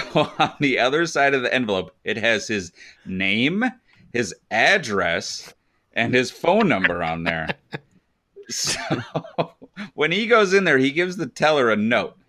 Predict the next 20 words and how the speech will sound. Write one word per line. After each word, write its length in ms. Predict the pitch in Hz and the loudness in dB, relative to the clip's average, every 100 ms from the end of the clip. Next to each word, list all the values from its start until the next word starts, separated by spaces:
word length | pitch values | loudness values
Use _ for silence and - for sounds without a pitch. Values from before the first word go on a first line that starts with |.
| _ _ _ _ _ | _ _ _ _ _
And 140 | 113 143 | -2 0
on 140 | 170 | 0
the 60 | 156 | -2
back 360 | - 139 165 | 0 2 2
of 60 | 165 | -2
the 60 | 165 | -2
note, 320 | 139 120 104 104 | 0 0 0 -2
this 180 | 101 | -4
is 80 | 110 | -2
what 140 | 104 95 | 0 0
it 100 | 92 | -2
says, 440 | 87 76 - - _ - | -6 -10 -12 -20 _ -14
okay? 380 | 87 85 87 87 - _ _ _ - | -10 -4 -4 -4 -8 _ _ _ -4
And 140 | 113 | 0
I 80 | 123 | 0
quote, 720 | 123 - 151 131 - - - _ _ _ _ _ _ _ _ | 0 -4 0 0 0 -16 -20 _ _ _ _ _ _ _ _
"This 340 | 98 120 165 - | -4 0 0 0
is 140 | 214 | 0
a 60 | 185 | 4
robbery. 800 | 151 170 156 120 95 90 87 | 6 6 6 4 0 -2 -4